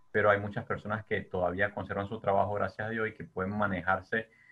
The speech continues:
en un presupuesto que dice, "Mira, yo puedo pagar diez dólares este curso, yo puedo pagar,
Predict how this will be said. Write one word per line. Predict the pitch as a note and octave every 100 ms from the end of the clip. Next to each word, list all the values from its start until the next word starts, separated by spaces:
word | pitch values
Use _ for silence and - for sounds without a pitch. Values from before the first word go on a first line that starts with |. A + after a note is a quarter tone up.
| _ -
en | G2+
un | G2
presupuesto | A2+ A2 A2 A2+ A2 A2
que | G2
dice, | F#2 G2+
"Mira, | G2
yo | F2+ F2+
puedo | - G#2
pagar | G2+ F#2 F2+
diez | G2 F#2+
dólares | G2+ G#2 G#2 F#2+
este | - G#2
curso, | - F#2+ -
yo | F2+ F2
puedo | - F#2+ G2
pagar, | F#2 F#2 G2 G2